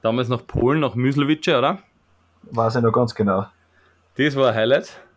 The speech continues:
Speaker 1: Ich glaub auch für die, oder? War schon ein, ein coole, ein cooler Roadtrip.
Speaker 2: Ja, das ist ziemlich cool und zwar insofern, man muss dazu sagen, äh, ich war ja in Klagenfurt schon etliche Male illegaler Trainer. Ja?
Speaker 1: Ja.
Speaker 2: Ich weiß nicht, wer sich da noch erinnern kann.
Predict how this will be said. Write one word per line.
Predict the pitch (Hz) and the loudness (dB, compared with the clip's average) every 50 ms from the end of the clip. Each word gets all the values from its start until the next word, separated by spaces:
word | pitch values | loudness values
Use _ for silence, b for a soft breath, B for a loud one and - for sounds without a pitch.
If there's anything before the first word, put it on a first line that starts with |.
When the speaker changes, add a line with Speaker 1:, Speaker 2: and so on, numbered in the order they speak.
| _ - - | _ -16 -12
Speaker 1:
Ich | - 117 | -6 -4
glaub | 120 127 120 | -2 -2 0
auch | 135 127 | -2 -2
für | - 135 123 | -2 -4 -8
die, | - 117 135 165 147 | -8 -6 -2 0 0
oder? | 117 123 147 147 135 | 2 2 2 0 2
War | 120 120 123 | 2 0 0
schon | 117 - 127 127 123 120 | 0 0 0 2 2 0
ein, | - - | 0 -2
ein | - 120 - | -6 -6 -4
coole, | - - 131 127 127 127 127 127 - | -4 -4 0 2 2 2 2 2 2
ein | - 123 117 - | 0 -2 -4 -4
cooler | - - 139 139 131 | -2 0 2 2 4
Roadtrip. | 120 113 117 123 - - - 151 165 - - | 4 2 2 0 -2 -4 -4 -4 -4 -2 -2
Speaker 2:
Ja, | 156 160 170 | 0 0 0
das | 185 180 175 | 0 -2 -4
ist | 190 185 - | -6 -6 -2
ziemlich | - 180 185 190 190 - - - 175 | 0 0 2 2 2 0 0 0 2
cool | 175 175 175 | 2 2 2
und | 170 - | 0 -2
zwar | - 156 - | -2 -4 -2
insofern, | 151 151 170 175 185 185 180 - 156 156 165 175 165 | 0 -2 -2 0 0 -2 -2 0 0 0 0 0 0
man | 160 151 151 | -2 -2 0
muss | 156 160 160 - | 0 -2 -2 -2
dazu | - 147 - - 160 156 | -6 -8 -2 0 0 0
sagen, | 147 - 135 135 143 160 160 151 | 0 0 0 0 0 0 -2 -4
äh, | - - 113 127 135 139 139 139 139 143 143 143 139 127 120 - _ _ _ _ - | -4 -2 0 0 2 2 2 2 2 2 2 2 0 -2 -4 -8 _ _ _ _ -4
ich | 123 135 127 | -2 -2 0
war | 127 127 127 143 | 2 2 2 2
ja | 156 160 | 2 0
in | - - 139 | 0 -4 -6
Klagenfurt | 123 131 127 123 131 160 180 - - 160 156 | -6 -2 0 0 0 0 -2 -2 -2 -2 -2
schon | - - - - | -2 -4 -2 0
etliche | 139 151 156 - 165 143 147 156 143 | 0 -2 0 0 -2 -2 0 0 0
Male | 131 120 117 120 127 143 170 170 - - _ _ _ _ _ _ _ _ _ _ _ _ _ _ _ - | 2 2 2 2 2 2 0 -2 -4 -8 _ _ _ _ _ _ _ _ _ _ _ _ _ _ _ -2
illegaler | 156 156 143 127 - 120 110 101 110 101 | 0 2 2 2 2 2 2 2 0 0
Trainer. | - 101 101 101 95 95 98 - _ _ _ _ - - - | -2 -2 -2 -2 -2 -2 -4 -8 _ _ _ _ -18 -6 -2
Ja? | 110 117 123 147 151 127 | 0 2 2 0 -2 -2
Speaker 1:
Ja. | - 117 123 131 - - | -4 -2 -2 -2 -2 -4
Speaker 2:
Ich | - 120 | -4 -2
weiß | 123 127 127 - | -2 -2 0 0
nicht, | 151 143 113 - 135 127 | 0 0 0 -2 -4 -2
wer | 131 127 | -2 -2
sich | - 156 131 | -2 0 0
da | 143 | 0
noch | 147 143 | 2 2
erinnern | 135 127 131 139 143 156 156 151 | 2 2 2 0 0 0 -2 0
kann. | - 156 156 170 175 | -2 -2 -2 -2 -4